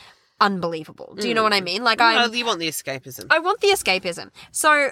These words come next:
Speaker 1: I wanted him to know the way she knew. Do you know what I mean? That idea that they had been together and that what had drawn them together was this, not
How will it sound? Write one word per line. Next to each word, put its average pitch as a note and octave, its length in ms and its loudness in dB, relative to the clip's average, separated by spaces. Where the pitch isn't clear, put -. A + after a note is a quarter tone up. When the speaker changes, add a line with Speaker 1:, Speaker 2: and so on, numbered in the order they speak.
Speaker 1:
I G4+ 280 4
wanted A3 680 -2
him B3+ 520 -2
to A3+ 160 -2
know G3+ 800 2
the A3 160 -2
way G#3+ 220 2
she D4 380 -2
knew. F3 600 -10
Do E4 80 -8
you E4+ 60 -2
know F4 100 0
what F4+ 100 0
I E4+ 120 0
mean? A#3 260 -2
That C#4 140 2
idea A#3+ 440 2
that A3 200 0
they A3 240 2
had F#3+ 200 -4
been C#4+ 220 -2
together G#3+ 640 2
and G3 320 -4
that F#3+ 240 -2
what A3 280 2
had B3 160 0
drawn A#3 260 -2
them A3+ 100 -4
together G#3+ 320 2
was G3 200 -4
this, G3 260 -4
not B3 320 2